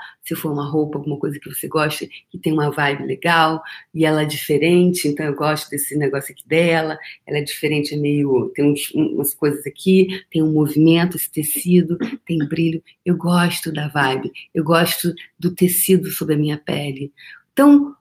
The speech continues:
que que você hoje aí, olhando pra você, o que que você olha que você fala assim, "Nossa, eu gosto disso sobre a minha pele, eu gosto disso em mim, eu gosto disso aqui"? Qual é? Vai lá no seu armário, hoje, homens e mu-, ou mulheres, de mulheres e homens,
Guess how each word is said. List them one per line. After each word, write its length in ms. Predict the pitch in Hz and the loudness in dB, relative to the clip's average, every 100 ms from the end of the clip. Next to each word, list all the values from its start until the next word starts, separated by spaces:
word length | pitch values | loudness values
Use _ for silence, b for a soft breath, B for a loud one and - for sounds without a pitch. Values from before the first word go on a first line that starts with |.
| _ | _
que 80 | 320 | -4
que 100 | 330 | 2
você 320 | 339 311 285 | 4 4 4
hoje 360 | 233 214 190 175 | 6 8 8 6
aí, 340 | 170 196 185 - | 6 6 4 0
olhando 360 | 175 196 202 | 4 6 4
pra 140 | 196 180 | 2 -2
você, 260 | 180 - | -2 -2
o 40 | 208 | -4
que 100 | - | -4
que 140 | - | -2
você 260 | 349 285 269 | 0 0 0
olha 280 | 233 220 214 | 2 2 0
que 60 | |
você 80 | 196 | -4
fala 140 | - | -6
assim, 100 | 202 | -6
"Nossa, 260 | 254 254 240 B B | -4 -4 -6 B B
eu 140 | 214 190 | -2 0
gosto 340 | 226 247 240 | 2 0 0
disso 280 | 196 202 - | -4 -2 -2
sobre 180 | 196 190 | 0 2
a 40 | |
minha 220 | 190 185 | 4 2
pele, 460 | 190 180 175 170 - b - | 2 0 0 -2 -8 b -8
eu 120 | 196 | 0
gosto 340 | 214 233 214 | 2 2 0
disso 340 | 185 196 - 180 | 0 -2 0 4
em 60 | |
mim, 380 | 180 185 185 185 185 B | 6 8 6 4 -2 B
eu 160 | - 196 | -2 0
gosto 520 | 190 220 220 - 202 | 0 -2 -2 -2 -6
disso 220 | 180 - | -6 -6
aqui"? 360 | 175 - 165 - B B _ | -8 -8 -10 -10 B B _
Qual 340 | - 285 269 262 | -8 -6 -6 -4
é? 300 | 233 190 180 _ _ _ | -4 -4 -8 _ _ _
Vai 120 | 226 | -4
lá 100 | 294 | 2
no 100 | 359 | 4
seu 140 | 370 330 | 4 2
armário, 680 | 269 269 302 339 226 - - - | -2 -2 0 0 -2 -6 -14 -8
hoje, 580 | 220 247 190 170 180 190 _ | -2 0 -2 -4 -8 -10 _
homens 400 | 247 294 254 202 | -6 -4 -2 -2
e 40 | 208 | -2
mu-, 160 | 190 - | -2 -2
ou 140 | 220 | -2
mulheres, 560 | 175 151 143 233 175 - | -2 0 0 0 -4 -4
de 100 | 160 | -4
mulheres 460 | 160 190 202 190 | -2 0 0 0
e 20 | |
homens, 300 | 202 202 180 | 0 0 -2